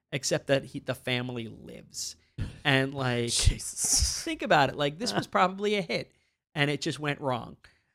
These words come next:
Speaker 1: And, uh, and everybody died. Uh, and except that they were brought back to life as basically undead zombie bionic people.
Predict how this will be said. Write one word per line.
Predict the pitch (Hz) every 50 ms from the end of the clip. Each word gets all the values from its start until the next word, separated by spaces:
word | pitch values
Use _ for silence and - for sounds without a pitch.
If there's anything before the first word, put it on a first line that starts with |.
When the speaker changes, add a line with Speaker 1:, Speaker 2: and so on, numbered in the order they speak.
| _ _ _ -
Speaker 1:
And, | 147 139 135 131 127 123 123 123 120 123
uh, | 123 120 120 120 120 120 -
and | - 135 127
everybody | 131 131 123 135 131 131 131 131 147 175
died. | 180 117 - 156 - - - _ _ _ _ _ _ _ -
Uh, | 139 127 127 127 123 123 123 - -
and | 131 127 131 127
except | 127 127 120 - - - 143 131 -
that | 139 131
they | - 131
were | 135 131
brought | 131 - 127 131 143 135
back | - 139 143 143 -
to | 139
life | 135 165 220 254 190 -
as | 180 156 127
basically | 147 160 151 - - 151 151 147
undead | 139 139 139 135 127 127 123 120 120
zombie | 123 117 117 117 113 113 120 117 117 113 113
bionic | - 117 117 117 117 113 113 - - - _
people. | - - - - - - - -